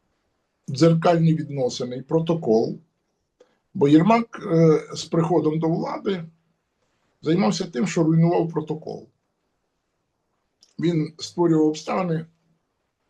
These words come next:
за яких треба по факту розмовляти з ним, а не з кимось іншим.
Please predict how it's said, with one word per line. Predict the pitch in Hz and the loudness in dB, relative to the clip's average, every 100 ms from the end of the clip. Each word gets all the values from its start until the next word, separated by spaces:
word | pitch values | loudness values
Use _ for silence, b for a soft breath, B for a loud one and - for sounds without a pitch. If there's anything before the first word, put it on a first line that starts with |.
| - - | -20 -14
за | 117 | -2
яких | 143 151 156 | -2 0 -4
треба | - 156 147 | 2 4 4
по | - 139 | 2 0
факту | - 160 - 139 | 2 2 0 -4
розмовляти | - 117 123 135 139 - 117 | -4 -2 0 4 4 2 -2
з | |
ним, | 156 170 | 0 0
а | 127 | -2
не | 117 | -6
з | - | -12
кимось | 139 117 - 107 | -14 -14 -14 -16
іншим. | 92 - | -20 -20